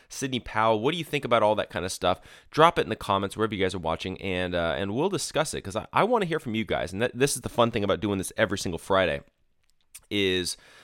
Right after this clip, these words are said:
uh, every Friday, we are diving into what you guys wanna talk about. I don't pick the topics. I just come in, I come on, y-, you guys post the comments, questions, all that kind of stuff, and then I, uh, I give you gu-, you guys my thoughts on it. So it's kind of, kind of a fun thing. So,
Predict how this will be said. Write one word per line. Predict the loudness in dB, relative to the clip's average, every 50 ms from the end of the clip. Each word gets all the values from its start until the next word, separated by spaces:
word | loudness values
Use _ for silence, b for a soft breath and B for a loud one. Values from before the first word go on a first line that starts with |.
| b b b
uh, | 0 0 2 2 0 0
every | 0 0 0 -4
Friday, | -4 -6 -10 0 4 4 6 6 6 4 0 -2
we | -4 -8 -6 -6 -4 -4 -4 -4 -2
are | 0 0 0 -2
diving | -2 -2 0 0 0 0 -2 -4 -8
into | -8 -6 -6 -4 -4 -4 -6 -6 -6 -2 0 0 0 -2 b b b b
what | -6 -6 -6 -6
you | -10 -8 -4 2 4 4 4
guys | 4 2 0 0 -4 -6 -8 -10 -10 -8
wanna | -6 -8 -6
talk | -6 -8 -6 -4
about. | -4 -2 4
I | 6 6 6
don't | 6 4
pick | 0 -6
the | -4 -2
topics. | 2 2 2 2 0 -8 -6
I | -8 -6
just | -6 -6 -2
come | 0 2 4
in, | 4 4 4 0 -6 _ -18
I | -14 -4
come | -4 0 2 4
on, | 2 2 2
y-, | -2 -6 -8 -8
you | -6 -6 0
guys | 2 2 2 2
post | 0 -2 -4 -4 -4
the | -8
comments, | -4 0 0 0 0 -2 -6 -6
questions, | 0 0 0 0 0 -8 -6 -2
all | -2 -2
that | -2 -2 -4
kind | -6 -6
of | -6
stuff, | -6 -4 -4 -4 -4 -6 B B B B B
and | -4 -4 -4
then | -4 -6 -4 0
I, | 0 2 2 2 2 0 0
uh, | 0 0 -2 0 0 0 0 0 0 -2 -2
I | -4 -6
give | -6 -8 -12
you | -8
gu-, | -6 -6 -8 -8 _
you | -10
guys | -10 -10 -8 -6 -6
my | -8
thoughts | -8 -6 -6 -6 -6 -6 -8
on | -10 -10
it. | -10
So | -8 -10
it's | -10 -8 -2
kind | 0 0 0
of, | 0 0
kind | 0 0 0
of | 0
a | -2
fun | -4 -4 -2
thing. | -4 -6 -6 -6 -2
So, | 0 0 0 B